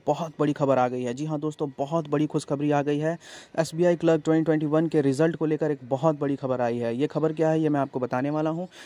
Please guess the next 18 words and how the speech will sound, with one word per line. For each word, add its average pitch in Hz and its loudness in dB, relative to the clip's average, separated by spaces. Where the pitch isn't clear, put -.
इससे 135 -4
पहले 156 2
आपसे 156 -2
रिक्वेस्ट 143 -6
होगा 151 -2
कि 143 -6
इस 131 -8
चैनल 135 -2
को 143 -4
सब्सक्राइब 131 -6
करके 135 -2
बेल 131 2
आइकन 135 -2
को 131 -4
प्रेस 139 -4
कर 156 0
दीजिएगा, 160 -2
ताकि 147 -2